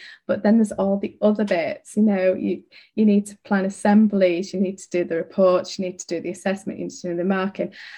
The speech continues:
But I think as well, just being able to step into that persona as a teacher, it has really, really helped me, because sometimes, like, when I come into work now, I, I work in a little co-working space, so I step into my office.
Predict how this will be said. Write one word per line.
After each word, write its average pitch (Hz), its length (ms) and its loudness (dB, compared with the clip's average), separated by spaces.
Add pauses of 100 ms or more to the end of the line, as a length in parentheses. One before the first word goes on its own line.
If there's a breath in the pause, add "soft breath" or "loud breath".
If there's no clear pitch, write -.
(100)
But 214 140 0
I 262 40 2
think 381 160 4
as 285 120 -2
well, 320 320 4
just 214 240 -8
being 262 180 2
able 262 220 0
to - 60 -14
step - 600 -4
into 302 460 4
that - 280 -6
persona 220 920 2 (160)
as 185 160 0
a 190 60 0
teacher, 214 640 -4 (200)
it - 200 -2
has 226 160 0
really, 392 360 0
really 214 340 -2 (100)
helped - 520 -6
me, 165 160 -4
because 208 340 -4 (180)
sometimes, 226 760 0
like, 190 180 -4
when 220 100 2
I 220 100 4
come 208 180 4
into 190 220 -4
work 180 520 -4
now, 208 600 0 (340)
I, 185 180 -2
I 196 80 0
work 185 280 2
in 175 60 -2
a 170 40 0
little 185 180 -2
co-working 202 640 4
space, 170 400 -4
so 175 100 -2
I 175 160 2
step - 540 -2
into 247 380 4
my 175 240 0
office. 196 640 -4